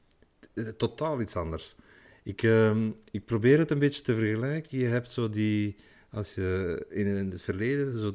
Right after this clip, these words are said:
de Macintosh-dozen met pralinetjes, eh, n-, terug, eh, voor de geest haalt, dan was er zo één, en die had zo echt een, ja, echt karamel was het. En die geur, die krijg je hier ook, eh, naar boven.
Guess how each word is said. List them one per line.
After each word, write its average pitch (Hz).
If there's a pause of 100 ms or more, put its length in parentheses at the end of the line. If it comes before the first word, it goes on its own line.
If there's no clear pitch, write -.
de 98
Macintosh-dozen 123
met 104
pralinetjes, 127 (220)
eh, 123 (400)
n-, 120 (240)
terug, -
eh, 131
voor 113
de 117
geest 135
haalt, 131 (260)
dan 104
was 110
er 101
zo 101 (540)
één, 160 (640)
en 104
die 101
had 98
zo 104
echt 92
een, 85 (260)
ja, 82
echt -
karamel 85
was 107
het. 113 (600)
En 90
die 107
geur, 113
die 107
krijg 104
je 101
hier 95
ook, 90
eh, 87
naar 85
boven. 69